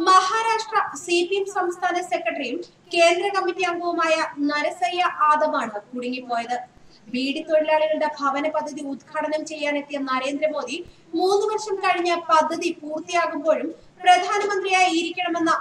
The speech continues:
ആശംസിച്ച സി പി എം നേതാവാണ് പുറത്തായത്. പ്രധാനമന്ത്രി പങ്കെടുത്ത ചടങ്ങിൽ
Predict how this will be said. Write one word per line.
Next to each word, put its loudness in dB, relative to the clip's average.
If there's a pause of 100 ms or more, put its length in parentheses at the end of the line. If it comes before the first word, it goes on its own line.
(160)
ആശംസിച്ച -4 (240)
സി -6 (160)
പി -6
എം 0
നേതാവാണ് 0 (140)
പുറത്തായത്. -6 (540)
പ്രധാനമന്ത്രി -2 (120)
പങ്കെടുത്ത -2 (120)
ചടങ്ങിൽ -4